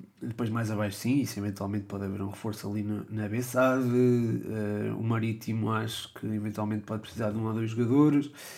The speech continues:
Ehm, eh, enfim, eh, talvez eventualmente o, o Passos Ferreira, ehm, possa,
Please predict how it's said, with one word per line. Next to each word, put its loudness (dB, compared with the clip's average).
Ehm, 0
eh, -6
enfim, -4
eh, -16
talvez 4
eventualmente 2
o, -2
o -4
Passos 0
Ferreira, 2
ehm, -8
possa, -4